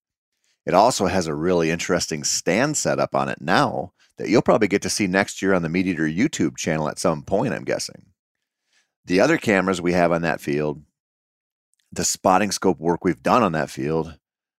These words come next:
it all came together to show us where a lot of doe family groups were.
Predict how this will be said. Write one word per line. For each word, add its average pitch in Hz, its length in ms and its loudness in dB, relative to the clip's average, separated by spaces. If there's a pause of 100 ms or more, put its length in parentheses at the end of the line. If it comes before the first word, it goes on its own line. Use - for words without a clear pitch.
(360)
it 90 140 -2 (220)
all 117 680 2
came 107 180 2
together 95 320 4
to 82 60 -2
show 92 320 2
us 92 300 0
where 85 260 0
a 80 80 4
lot 78 320 2
of 73 220 -8
doe 87 200 4
family 80 320 -2
groups 78 320 -6
were. - 480 -4